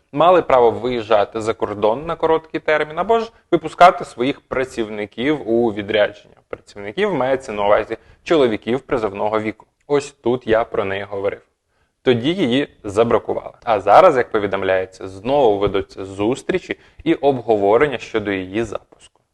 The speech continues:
Щоб не надавати вам лишньої інформації, якщо коротко, то конкретно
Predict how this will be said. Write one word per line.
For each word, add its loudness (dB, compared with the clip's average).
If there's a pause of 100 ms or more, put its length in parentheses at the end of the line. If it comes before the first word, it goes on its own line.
(140)
Щоб -2
не -2
надавати 6
вам 0
лишньої -2
інформації, 0
якщо -8
коротко, 0
то -2
конкретно 0